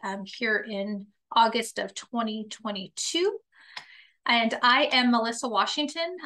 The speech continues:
I am a Navy veteran, and I am the C E O and the founder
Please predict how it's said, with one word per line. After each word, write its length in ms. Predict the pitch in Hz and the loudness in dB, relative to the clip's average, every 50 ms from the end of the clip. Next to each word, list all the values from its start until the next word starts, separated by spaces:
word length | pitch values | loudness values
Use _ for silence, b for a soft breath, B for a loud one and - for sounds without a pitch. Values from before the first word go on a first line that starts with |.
| - - | -6 -2
I 180 | 240 226 220 | 0 2 2
am 200 | 220 - - 220 | 2 0 0 0
a 80 | 220 208 | 0 0
Navy 300 | 214 233 247 262 285 247 | 2 2 2 2 2 4
veteran, 420 | 240 233 233 233 240 262 277 277 262 - | 4 4 4 4 4 2 2 0 -2 -2
and 180 | 226 214 214 | -2 -2 0
I 120 | 214 214 226 | 0 0 0
am 180 | 233 233 226 | 0 0 -2
the 80 | 220 220 | -2 -4
C 220 | - - - - | -6 -6 -6 -6
E 260 | 254 220 240 240 233 233 | -4 -2 -2 0 2 2
O 240 | 220 220 226 240 233 - | 2 2 0 0 -2 -2
and 200 | 233 233 233 233 | -2 0 -2 -2
the 60 | 226 | -6
founder 800 | - - - - 226 214 220 220 240 240 254 254 277 302 330 | -8 -6 0 2 2 2 2 2 0 0 0 0 -2 -2 -4